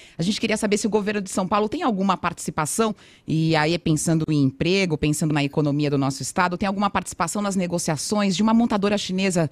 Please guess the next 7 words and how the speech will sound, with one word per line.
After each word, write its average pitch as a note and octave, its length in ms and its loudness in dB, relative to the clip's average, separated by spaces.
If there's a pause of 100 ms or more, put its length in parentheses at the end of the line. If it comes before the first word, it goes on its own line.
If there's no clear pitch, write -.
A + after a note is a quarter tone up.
(340)
a D3 800 2
G F3 340 2
W D#3 460 2
M, E3 460 2 (340)
é, C3 720 0
na A3+ 120 0
compra G3+ 580 0